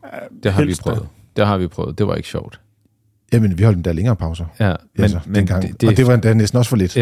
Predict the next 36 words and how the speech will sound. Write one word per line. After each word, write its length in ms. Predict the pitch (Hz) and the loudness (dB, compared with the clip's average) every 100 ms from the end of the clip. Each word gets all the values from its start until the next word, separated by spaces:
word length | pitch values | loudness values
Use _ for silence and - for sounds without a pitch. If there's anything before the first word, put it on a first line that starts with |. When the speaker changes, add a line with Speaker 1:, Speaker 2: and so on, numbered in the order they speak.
| 117 | 4
Speaker 3:
Altså, 160 | 107 90 | 4 4
Speaker 1:
ja, 40 | |
Speaker 3:
det 40 | |
var 60 | 113 | 4
Speaker 1:
men 40 | |
Speaker 3:
bare 120 | 127 127 | 4 4
for 60 | |
at 40 | 127 | 4
Speaker 1:
det 60 | |
Speaker 3:
sige, 120 | 135 | 2
det 120 | 123 120 | 4 4
var 60 | |
helt 180 | 113 143 | 4 2
vildt, 160 | 127 139 | 0 -2
ikke? 140 | 147 - | -6 -6
Speaker 1:
Mm. 60 | 82 - - - | -10 -10 -20 -6
Så 100 | 117 | -2
det 160 | 107 123 | 2 2
her, 160 | 113 | 2
det, 300 | 98 113 98 | 0 -4 -2
det, 340 | 110 107 101 - | -2 -2 -2 -2
det, 100 | 120 | -2
du 100 | 110 | -2
siger, 240 | 107 101 | 0 0
det 120 | 101 | 0
er, 60 | 98 | -2
at 120 | 92 | -4
det 100 | 98 | -6
bliver, 280 | 95 95 90 - _ _ - | -2 -2 -2 -6 _ _ 0
det 100 | 120 | 2
her 180 | 113 - | 2 -2
er 60 | - | -4
faktisk 560 | 85 85 - 98 - - | -2 -2 -4 -8 -10 -8
bilen, 440 | 104 - 90 87 - _ _ _ - | -6 -2 -4 -4 -10 _ _ _ -4
der 80 | |
kan. 220 | 98 95 | -2 -2